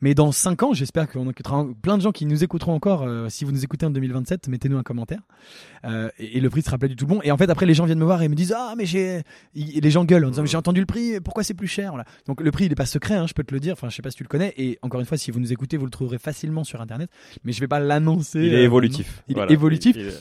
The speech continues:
Speaker 1: Il a augmenté tous les ans depuis la création parce que la qualité des deals proposés dans le club et l'accompagnement, la qualité de ce qu'on propose, les rencontres, les visios, de ça, j'ai fait que rajouter, hein, le club, c'est, il est, il est vivant, il est évolutif. Et comme on rajoute de plus en plus de services, de choses pour améliorer l'expérience pour les utilisateurs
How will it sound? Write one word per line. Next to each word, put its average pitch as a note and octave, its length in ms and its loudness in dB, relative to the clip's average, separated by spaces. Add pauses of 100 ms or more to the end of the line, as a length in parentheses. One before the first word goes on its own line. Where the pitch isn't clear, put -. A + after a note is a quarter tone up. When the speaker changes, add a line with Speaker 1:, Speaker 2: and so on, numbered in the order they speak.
Speaker 1:
Il C#3+ 140 0
a D#3 80 6
augmenté F#3 400 2
tous A3+ 140 -4
les G#3 180 0
ans G3+ 100 0
depuis E3+ 220 -2
la D#3 60 -2
création C#3+ 360 -6 (320)
parce C#3 140 -2
que F3 100 -2
la D#3+ 140 0
qualité F3 480 -4
des D#3 100 0
deals D3 240 -2 (240)
proposés C#3+ 300 -4
dans D3 100 -2
le C#3+ 60 -6
club F#3 180 -2
et C3 140 0
l'accompagnement, D3+ 500 -2
la C#3 80 -4
qualité C#3+ 240 -8
de - 60 -10
ce - 20 -14
qu'on C#3+ 100 -8
propose, D3 400 -2
les C#3 80 -2
rencontres, D3+ 680 -4
les C#3+ 100 -4
visios, D3 240 -4
de - 60 -18
ça, F3+ 140 -4 (420)
j'ai B2 100 -6
fait C#3 120 -6
que D#3 100 -2
rajouter, C#3+ 500 -2
hein, C#3 140 -6
le C3 100 -4
club, D#3 260 -2
c'est, A2+ 280 -8 (280)
il A#2 140 0
est, B2 180 2
il B2 120 2
est B2 40 2
vivant, D3+ 320 4
il C#3+ 120 -2
est C#3 240 -4
évolutif. D3 680 0
Et - 40 -20
comme D#3 180 -2
on D3 60 0
rajoute D3 360 -2
de C#3 60 -4
plus D3 180 -6
en D3+ 60 -6
plus D3 100 -8
de C3+ 80 -6
services, D3+ 480 -4
de C3+ 100 -4
choses F3 280 0
pour C3+ 160 -4
améliorer D#3 320 0
l'expérience D3 320 -2
pour C#3+ 100 -6
les C3+ 60 -6
utilisateurs C#3 400 -6